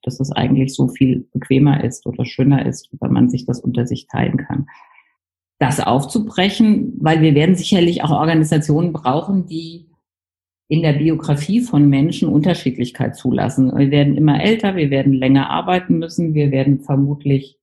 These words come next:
oder meine Kinder werden vermutlich, äh, in ihrem Leben nicht nur einen Beruf haben.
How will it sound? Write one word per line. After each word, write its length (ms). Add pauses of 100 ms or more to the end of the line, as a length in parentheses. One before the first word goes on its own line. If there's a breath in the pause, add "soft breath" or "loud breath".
(360)
oder 120
meine 300
Kinder 380
werden 240
vermutlich, 680
äh, 220
in 100
ihrem 220
Leben 360
nicht 200
nur 120
einen 280
Beruf 400
haben. 400